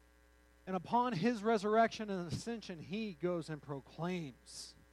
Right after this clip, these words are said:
the glory of Jesus. The fulfillment that is Peter is entirely present because of the mercy of our Lord.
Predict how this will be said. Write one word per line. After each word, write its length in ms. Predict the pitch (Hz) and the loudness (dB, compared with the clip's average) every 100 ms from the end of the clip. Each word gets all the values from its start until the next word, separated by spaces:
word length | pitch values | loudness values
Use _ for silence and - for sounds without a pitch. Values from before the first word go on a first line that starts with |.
| - - - - - | -20 -20 -20 -16 -10
the 120 | 143 - | -8 -2
glory 560 | 170 170 170 143 120 | 0 2 2 -2 -6
of 120 | 113 - | -12 -14
Jesus. 360 | 131 120 110 - - _ - - - - - _ _ _ _ _ _ _ | -18 -18 -20 -20 -20 _ -20 -20 -20 -20 -20 _ _ _ _ _ _ _
The 80 | 147 | -10
fulfillment 640 | 147 170 - 185 240 190 131 | -8 -8 -6 -2 0 -2 -6
that 140 | - 156 | -6 -4
is 200 | 160 - - | -4 -8 -8
Peter 360 | 220 208 131 104 - - - - | -6 -4 -6 -10 -18 -20 -20 -12
is 120 | 143 - - - - | -12 -12 -20 -20 -16
entirely 720 | 156 - - 190 202 190 180 | -16 -12 -4 0 0 0 -2
present 460 | - 190 165 131 113 | -4 -2 -2 -4 -14
because 280 | 120 143 127 | -12 -10 -10
of 100 | 117 | -14
the 100 | 117 127 | -16 -10
mercy 400 | 151 143 - 107 - _ - | -8 -8 -12 -18 -20 _ -20
of 100 | 120 | -12
our 120 | 117 113 | -12 -12
Lord. 140 | 113 | -16